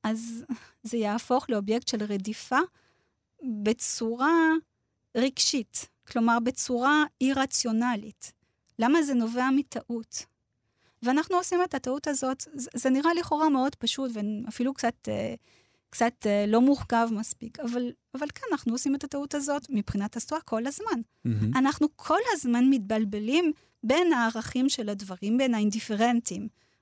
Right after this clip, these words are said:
Speaker 1: הדברים הלא משנים למצוינויות, ולכן אנחנו חיים באיזה סוג של חיים רגשיים, כלומר פסולים, שאנחנו כל הזמן רודפים אחרי אובייקטים שאנחנו לא אמורים לרדוף אחריהם.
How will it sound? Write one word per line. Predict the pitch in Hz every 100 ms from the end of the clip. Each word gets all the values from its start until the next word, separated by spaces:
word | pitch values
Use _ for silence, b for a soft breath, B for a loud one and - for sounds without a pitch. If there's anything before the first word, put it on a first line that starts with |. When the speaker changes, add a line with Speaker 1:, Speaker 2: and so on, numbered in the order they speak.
| -
Speaker 1:
הדברים | 208 226 254
הלא | 220 214
משנים | 254 294 277 233 254 254
למצוינויות, | 233 233 - 226 202 196 190 247 B B B -
ולכן | 233 240 381 403
אנחנו | 277 302 - 339 349
חיים | - 247 302 302
באיזה | 294 277 269
סוג | - 330 330
של | - 269
חיים | - - 247 311
רגשיים, | 285 269 - - 196 220 - -
כלומר | 226 202 196 226 _ -
פסולים, | - - 240 196 226 302 b b b b
שאנחנו | - 277 302 - 330
כל | - 330
הזמן | 370 330 330 285
רודפים | 262 - 311 339
אחרי | 330 285 285
אובייקטים | 269 247 277 - 294
שאנחנו | 285 269 - 262
לא | 277
אמורים | 294 302 302
לרדוף | 269 254 254 -
אחריהם. | - - - - -